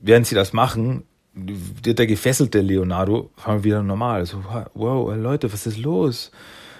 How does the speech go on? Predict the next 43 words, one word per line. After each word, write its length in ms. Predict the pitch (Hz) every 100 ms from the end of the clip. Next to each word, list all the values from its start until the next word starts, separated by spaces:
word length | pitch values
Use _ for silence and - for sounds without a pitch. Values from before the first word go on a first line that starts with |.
| -
Was 240 | - 113
ist 100 | 117
passiert? 720 | - 113 - 196 190 123 - _ _ _ _ _ _ _ _ -
Äh, 320 | 107 110 98
ja, 340 | 101 139 135
du 60 | 95
warst 140 | 104
total 320 | 113 - 123 85
irre, 300 | 135 202 160
total 320 | 113 117 110
Zombie-Modus. 840 | 151 175 143 123 123 120 107 - - - - -
Ach 180 | -
wirklich? 460 | 151 180 - 101 - _
Okay, 260 | 123 131 147
jetzt 220 | 123 -
bin 80 | 135
ich 120 | 139
aber 160 | 139 139
wieder 140 | 135
normal. 340 | 127 127 143
Es 100 | 107
ist 80 | -
alles 280 | - 180 170
wieder 200 | 160 139
gut. 220 | 135 120
Ihr 80 | 104
könnt 200 | 180 170
mich 80 | 147
wieder 180 | 156 143
freilassen.“ 600 | - 151 147 104 - - - - - - - - - - - - - -
Aber 160 | - 143
natürlich 340 | - 139 120
ist 120 | 107
das 120 | 107 104
nur 100 | 104
ein 100 | 95
Trick. 420 | 104 90 - - - _ _ _ - -
Leonardo 460 | 113 120 117 104 101
versucht, 460 | 107 - 123 110 -
sobald 340 | 104 101 -
jemand 280 | 107 104 92
in 100 |
die 60 | 95